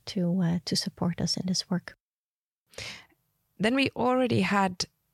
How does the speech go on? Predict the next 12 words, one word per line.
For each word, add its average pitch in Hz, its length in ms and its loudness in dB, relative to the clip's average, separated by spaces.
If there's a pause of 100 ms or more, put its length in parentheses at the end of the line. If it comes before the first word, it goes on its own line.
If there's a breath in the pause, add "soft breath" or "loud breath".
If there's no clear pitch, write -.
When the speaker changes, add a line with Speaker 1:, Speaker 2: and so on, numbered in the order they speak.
(480)
Speaker 2:
um, 160 540 2
a - 80 0
little 180 240 2
bit 170 140 2
of 156 80 0
a 151 60 2
discussion 147 580 0
about 143 340 2
the - 80 -2
shift - 420 -4
away 143 440 2
from 143 340 -2